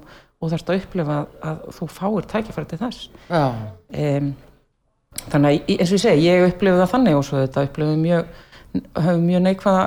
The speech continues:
Speaker 1: upplifun á dómskerfinu og öðru slíku, þannig að það auðvitað, eh, hérna, byggðist upp.
Speaker 2: Já, já. En, eh,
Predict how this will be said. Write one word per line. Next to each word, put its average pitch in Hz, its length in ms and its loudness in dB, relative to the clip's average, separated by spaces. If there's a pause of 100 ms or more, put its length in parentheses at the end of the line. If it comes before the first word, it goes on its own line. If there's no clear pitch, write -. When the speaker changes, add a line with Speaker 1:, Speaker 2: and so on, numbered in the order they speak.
(120)
Speaker 1:
upplifun 214 460 2
á 202 80 -2
dómskerfinu 220 520 2
og 208 60 4
öðru 214 120 -10
slíku, 254 300 -4
þannig 156 260 0
að 151 140 -10
það 180 180 0 (140)
auðvitað, 190 500 -6 (560)
eh, - 720 -10
hérna, 196 400 0 (200)
byggðist 214 420 2
upp. - 240 0 (280)
Speaker 2:
Já, 185 240 4
já. 156 140 0 (440)
En, 175 300 4 (100)
eh, 170 200 4